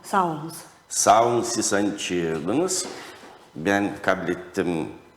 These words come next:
Speaker 2: Нже сөйлерге көпші удовольствие. Вот, э, сөйлейін doğru. Ачан, э, ярашера лафыны. О, лафлар бір-бірімізге якышқылы,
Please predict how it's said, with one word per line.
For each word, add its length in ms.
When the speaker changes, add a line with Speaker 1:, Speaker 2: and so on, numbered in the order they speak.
Speaker 2:
Нже 180
сөйлерге 520
көпші 320
удовольствие. 640
Вот, 480
э, 800
сөйлейін 500
doğru. 380
Ачан, 400
э, 380
ярашера 720
лафыны. 580
О, 720
лафлар 520
бір-бірімізге 640
якышқылы, 640